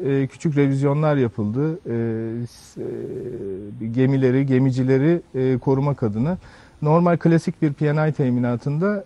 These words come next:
e, gemide bulunan personelin ölüm, yaralanma, hastalık, daimi sakatlık gibi, e, zaten halihazırda teminatları var. Bulaşıcı hastalıklar ve, e, bunlarla ilgili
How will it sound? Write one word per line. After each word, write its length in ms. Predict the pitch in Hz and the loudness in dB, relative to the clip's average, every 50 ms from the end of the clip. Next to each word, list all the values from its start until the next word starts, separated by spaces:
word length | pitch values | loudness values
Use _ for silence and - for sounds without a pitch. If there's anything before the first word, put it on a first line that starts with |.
| - | -6
e, 160 | 135 139 135 | -4 -2 -2
gemide 400 | 131 131 143 143 151 143 156 147 | -2 -2 -2 -2 0 0 0 0
bulunan 380 | 139 131 131 131 131 131 131 131 | 0 0 -2 -2 0 0 -2 -2
personelin 800 | - 147 143 139 131 - - 143 139 127 131 147 170 185 185 - _ _ - - | 0 2 2 2 2 0 -2 -2 0 0 2 2 0 0 -2 -6 _ _ -10 -4
ölüm, 440 | - 139 139 143 139 139 139 131 131 | 0 2 2 2 2 0 -2 -2 0
yaralanma, 800 | 135 135 131 131 131 135 135 131 127 131 131 131 131 131 131 123 - _ | 2 2 4 4 4 4 2 2 2 0 0 0 0 0 -2 -4 -8 _
hastalık, 540 | - 123 120 113 - - 139 131 135 135 123 - _ _ - | -4 -4 -4 -2 -2 0 0 0 0 -2 -4 -6 _ _ -2
daimi 380 | 123 120 120 127 131 143 147 139 | 0 2 2 2 2 0 -2 -2
sakatlık 540 | - 139 120 - 127 117 - - 127 - | -2 -2 -2 0 -2 -4 -4 -6 -8 -6
gibi, 320 | - 131 135 170 196 208 196 - - 147 | -4 -4 -2 -2 -2 -2 -4 -8 -6 -4
e, 380 | 135 135 135 135 135 135 135 127 | -2 0 0 0 0 -2 -2 -2
zaten 380 | 123 135 135 135 131 147 139 139 | 0 2 2 2 2 2 0 2
halihazırda 580 | 139 139 135 131 123 117 113 123 127 147 185 | 2 2 2 2 2 0 0 -2 -4 -4 -4
teminatları 680 | 175 - 143 131 127 123 120 117 113 - 131 127 123 113 | -2 0 2 2 4 4 2 2 0 -2 -2 -2 0 0
var. 140 | 123 85 - - - - - - - - - _ - | -2 -4 -4 -8 -18 -20 -20 -20 -20 -20 -14 _ 0
Bulaşıcı 460 | 127 127 143 143 - 165 156 165 208 | 2 4 4 4 4 2 0 2 2
hastalıklar 840 | 165 156 143 131 - - 151 139 135 131 - - 156 147 139 131 117 | 2 2 2 2 0 0 0 0 0 -2 -2 -2 0 0 0 0 0
ve, 180 | 117 113 113 123 156 - - | 0 0 -2 -2 -4 -8 -8
e, 720 | 123 113 113 113 113 113 113 113 117 113 113 113 110 117 123 | -6 -4 -2 -2 -2 -2 -2 -2 -2 -4 -4 -6 -6 -6 -6
bunlarla 400 | 131 143 147 156 160 156 143 135 | -4 0 2 2 2 2 2 0
ilgili 520 | 131 127 123 123 123 127 143 156 175 170 | 0 0 0 0 -2 0 0 0 0 -2